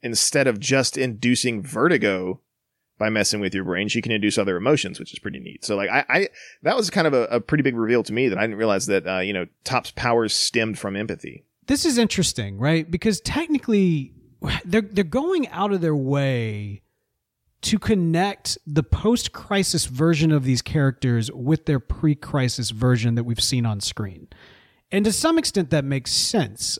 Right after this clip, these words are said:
Speaker 2: Um, you know, it could be, you know, probably for, like, the casual viewer might be confused to see an entirely different, you know, like, "Oh, this is a character that we know and it's the same actress, but now her powers are different and now she's acting very differently from how we saw her. I thought that, you know, she was just kind of the ditzy sidekick. Like, what's,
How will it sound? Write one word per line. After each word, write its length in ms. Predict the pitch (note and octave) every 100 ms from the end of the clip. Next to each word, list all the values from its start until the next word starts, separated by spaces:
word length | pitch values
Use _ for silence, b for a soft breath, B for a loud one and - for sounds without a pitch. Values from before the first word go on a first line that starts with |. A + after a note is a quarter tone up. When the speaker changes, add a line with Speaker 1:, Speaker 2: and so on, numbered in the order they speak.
| -
Speaker 2:
Um, 600 | D3 D3 C#3+ C3+ B2+ C#3
you 120 | - F#3
know, 100 | E3
it 120 | E3
could 140 | F#3
be, 360 | D#3 F3+ F3 D#3 _ _
you 120 | F3
know, 140 | D3 C3+ -
probably 280 | D#3+ D#3+ D#3+
for, 180 | -
like, 200 | D3+ C#3+ B2
the 60 |
casual 480 | A#2+ C#3+ D3 C3 C3
viewer 560 | A#2 D3+ D#3 C3 A#2+ A2 b b b b
might 240 | D3+ D3
be 80 | E3
confused 720 | F#3 G#3 - D4 A#3+ B2 G2+
to 60 | C#3
see 260 | - D3+
an 80 | C#3
entirely 480 | B2+ B2 C3 B2+ A#2+
different, 420 | A#2 A#2 A#2 A#2 - _
you 100 | D3+
know, 120 | A#2+
like, 240 | A#2+ A#2+ -
"Oh, 200 | G3+ A3+
this 160 | D#3+ F3
is 80 | F#3
a 60 |
character 340 | F#3 G#3+ G#3 G#3
that 100 | G3+
we 100 | A3
know 260 | C#4+ E3
and 80 | C3
it's 140 | B2
the 60 | D3+
same 240 | - D#3+ F3+
actress, 440 | B3+ - D#3 B2
but 200 | - C#3
now 100 | C3
her 100 | C3+
powers 400 | - A#3 B3+ E3
are 60 | C#3
different 340 | B2+ - A2
and 60 | A2+
now 140 | C#3
she's 180 | C#3 D3+
acting 360 | A#3 C4 F3+ D3
very 180 | C3+
differently 380 | B2 B2 A#2+ A#2+
from 200 | A2+ A#2+
how 140 | A2+ A#2+
we 80 |
saw 180 | A2+ A2
her. 60 | A2
I 140 | C3+
thought 220 | F#3 F3+ F3
that, 160 | F#3+
you 100 | F3+
know, 80 | G3+
she 160 | F#3 G#3
was 140 | G#3
just 160 | G#3+ -
kind 180 | A#3+
of 60 | A#3+
the 80 | A#3+
ditzy 320 | G#3+ B3+ B3+
sidekick. 400 | - C#4+ C4 G#3
Like, 120 | F#3
what's, 280 | E3+ A3 -